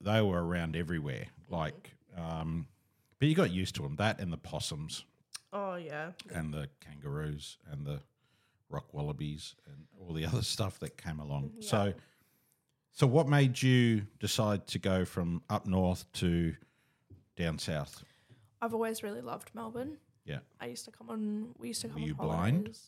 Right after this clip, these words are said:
Speaker 2: holidays. <laughs> No, I have good taste. <laughs>
Speaker 1: Okay. Yeah, yeah.
Speaker 2: Um, but we used to come on holidays when I was a kid. Um, very brief holidays. I think growing up I wasn't here more than two days. We had to fly in and then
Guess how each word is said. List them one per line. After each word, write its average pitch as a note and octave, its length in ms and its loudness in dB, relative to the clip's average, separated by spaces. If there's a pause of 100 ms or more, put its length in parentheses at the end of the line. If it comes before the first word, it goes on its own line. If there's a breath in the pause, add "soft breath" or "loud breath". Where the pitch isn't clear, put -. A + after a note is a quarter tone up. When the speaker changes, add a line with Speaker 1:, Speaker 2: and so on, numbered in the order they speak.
(140)
Speaker 2:
holidays. A#3+ 260 2
<laughs> B3 60 -2 (1120 loud breath)
No, G#3+ 520 -2
I - 80 -2
have G#3 240 -6
good G3+ 200 -10
taste. - 680 -2
<laughs> - 60 2 (200)
Speaker 1:
Okay. G2 460 0 (640 soft breath)
Yeah, E2 320 0 (320 loud breath)
yeah. G2 280 0
Speaker 2:
Um, F3+ 240 -4 (200)
but G3+ 120 -6
we C3+ 120 -6
used G3+ 120 -6
to G3 60 -6
come F3+ 160 -8
on F3+ 80 -6
holidays - 480 -8
when - 100 -12
I G#2 60 -8
was F#2+ 100 -10
a - 60 -16
kid. - 340 -16 (640)
Um, G3 480 -8 (400)
very B3 340 -2
brief G3 460 -6
holidays. - 520 -10
I F#3 80 -10
think A3 200 -10
growing G3+ 280 -8
up - 180 -10
I F3+ 40 -8
wasn't F#3+ 360 -10
here G3 140 -8
more F#3 200 -10
than F#3 200 -8
two F3 240 -18
days. A#3+ 420 -20
We F#3+ 120 -20
had F3+ 160 -20
to - 80 -20 (240)
fly F3+ 360 -6
in G3 220 -6
and G3 100 -10
then G#3 240 -16